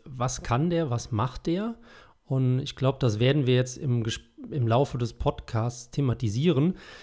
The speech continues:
Du bist nämlich gewissermaßen Experte für die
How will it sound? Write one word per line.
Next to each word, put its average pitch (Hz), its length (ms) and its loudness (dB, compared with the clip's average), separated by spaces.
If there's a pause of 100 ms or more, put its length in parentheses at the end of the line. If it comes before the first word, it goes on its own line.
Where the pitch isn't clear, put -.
(200)
Du 160 120 4
bist 165 260 2
nämlich 156 460 6
gewissermaßen 127 800 0
Experte 123 680 0
für - 180 -2
die 127 280 0